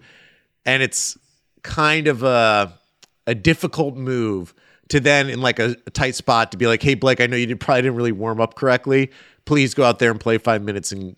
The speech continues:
you know, get embarrassed." Like, there's some sort of understanding that happens when a guy doesn't play. And Blake, when was the last time he played, pl-, like, actually played significant minutes? I mean, I can look it up now, but it,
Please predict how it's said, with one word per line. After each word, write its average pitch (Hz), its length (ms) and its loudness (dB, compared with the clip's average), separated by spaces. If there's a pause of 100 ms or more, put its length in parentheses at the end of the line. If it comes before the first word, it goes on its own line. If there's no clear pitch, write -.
you 101 120 -6
know, 82 120 -6
get 87 180 -4
embarrassed." 87 240 -6
Like, 139 160 0
there's 165 200 0
some 170 300 2 (220)
sort 165 200 2
of 104 100 -2
understanding 107 880 -2 (280)
that 113 140 2
happens 95 420 -2
when 90 80 -6
a 90 60 -2
guy 90 180 0
doesn't 82 260 -6
play. 76 380 -6
And 104 140 -10
Blake, 131 420 0 (560)
when 147 220 -2
was 190 120 0
the 175 40 -2
last 170 160 0
time 147 140 2
he 123 100 -2
played, 95 340 0
pl-, 87 200 -8
like, 104 160 0
actually 107 300 0
played 104 380 0
significant 98 600 -8
minutes? 80 360 -8
I 82 60 -14
mean, 92 80 -6
I 101 40 0
can 101 160 -8
look 98 160 -6
it 98 60 0
up 87 140 -4
now, 90 300 -2
but 76 280 -10 (420)
it, 110 160 -12